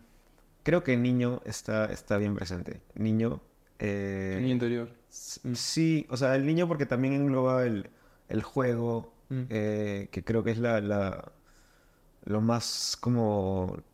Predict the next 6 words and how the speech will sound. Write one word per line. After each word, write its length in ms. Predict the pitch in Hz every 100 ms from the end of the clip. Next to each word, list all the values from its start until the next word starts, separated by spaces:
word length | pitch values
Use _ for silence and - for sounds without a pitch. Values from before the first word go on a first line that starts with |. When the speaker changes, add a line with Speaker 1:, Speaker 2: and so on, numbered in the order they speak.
| - - _ _ -
Speaker 1:
esencial 880 | 101 107 95 - 117 107 107 104 110 - _ _ - -
para 240 | 101 98
cualquier 400 | - 95 92 104
tipo 200 | 104 110
de 40 | 104
etapa 580 | 101 - 104 98 92